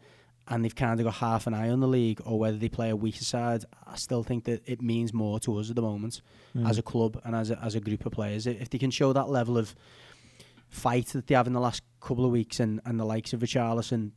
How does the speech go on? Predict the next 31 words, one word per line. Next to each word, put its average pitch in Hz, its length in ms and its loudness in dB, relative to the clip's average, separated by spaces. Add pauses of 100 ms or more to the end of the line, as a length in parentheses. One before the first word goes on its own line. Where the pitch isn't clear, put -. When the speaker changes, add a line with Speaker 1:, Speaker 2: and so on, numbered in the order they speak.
Speaker 1:
can 104 320 -2 (680)
continue 117 540 4
to, 120 220 2
to, - 260 -2 (260)
you 113 80 0
know, 104 120 0
be 117 180 0
as 110 100 0
good 113 180 0
in 110 80 2
front 113 240 -4
of 110 60 -2
goal 113 220 2
as 110 80 -2
he 117 60 0
has 110 160 -2
been, 113 320 0 (720)
I 113 220 -6
expect - 360 -4
us 104 80 -4
to 113 80 -2
win 104 120 -2
on 104 120 -4
Wednesday. 110 320 -6 (500)
Speaker 2:
Yeah, 156 160 2
it's 147 120 -2
an 151 60 4
interesting 151 340 0
one 127 120 2
because 123 200 2
obviously, 131 400 2